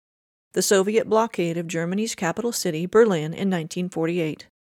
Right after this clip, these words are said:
When World War Two was over, the Allies divided Germany into four occupation zones. The city of Berlin was inside the Russian zone, but the United States,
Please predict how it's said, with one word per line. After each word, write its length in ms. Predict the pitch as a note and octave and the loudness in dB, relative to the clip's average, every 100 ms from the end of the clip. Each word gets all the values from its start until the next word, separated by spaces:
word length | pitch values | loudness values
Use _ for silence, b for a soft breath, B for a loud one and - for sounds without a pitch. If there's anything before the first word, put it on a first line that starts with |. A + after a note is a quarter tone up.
| _ _ _ _ _ _ _ _ | _ _ _ _ _ _ _ _
When 160 | A#3+ B3+ | 2 4
World 260 | C#4+ E4+ | 6 6
War 160 | C4 G3+ | 6 4
Two 220 | - A3+ | 4 -2
was 160 | F#3+ E3+ | 0 2
over, 320 | E3+ E3 C3 | 2 2 -2
the 160 | E3+ F3+ | 0 0
Allies 480 | E3+ F#3+ F3+ F#3+ | 0 0 0 -2
divided 400 | G3+ F#3+ D#3+ G#3+ | -4 -4 -2 -4
Germany 400 | G#3+ D3+ D#3+ E3 | -4 -6 -6 -6
into 180 | E3 F3+ | -6 -6
four 300 | - F#3 F#3 | -2 0 0
occupation 680 | - E3+ F#3+ G#3 G#3 - E3+ | 0 -2 -6 -4 -4 -4 -6
zones. 480 | D#3+ D3+ C#3 E3+ - _ - | -6 -6 -6 -10 -12 _ -6
The 100 | E3+ | -2
city 300 | - F3+ E3+ | -2 0 -2
of 80 | |
Berlin 400 | D3+ E3+ D#3+ F3 | 0 -2 -2 -2
was 160 | A3 G#3 | -2 -2
inside 420 | G#3 G#3 F3+ E3 | -2 -2 -2 -2
the 100 | E3 | -4
Russian 380 | D#3+ C4 - E3+ | -4 -4 -4 -6
zone, 320 | D3+ D3+ D3 - _ _ - | -6 -8 -8 -12 _ _ -4
but 140 | A3 | -2
the 80 | G#3+ | 0
United 420 | G#3+ G#3+ G3 C4+ | 0 2 2 0
States, 420 | - - E3 E3+ | -4 -2 -4 -4